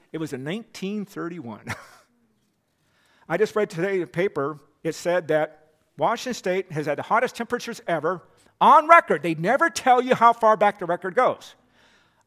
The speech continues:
I've already checked, folks. Do you know what was the hottest day in Washington State? In nineteen sixty-one. <laughs>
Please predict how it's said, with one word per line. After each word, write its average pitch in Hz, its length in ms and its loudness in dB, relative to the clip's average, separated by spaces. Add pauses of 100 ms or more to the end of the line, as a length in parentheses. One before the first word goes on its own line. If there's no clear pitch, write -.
I've 190 160 -4
already 233 220 0
checked, 240 320 -6
folks. 147 240 -2
Do 190 80 -8
you 240 60 -4
know 285 80 2
what 254 120 0
was 196 80 -16
the 180 80 0
hottest 220 400 -2
day 208 180 -2
in 185 100 -6
Washington 190 280 -4
State? 190 320 -6 (560)
In 139 80 -14
nineteen 185 360 -8
sixty-one. 139 640 -12
<laughs> - 60 -20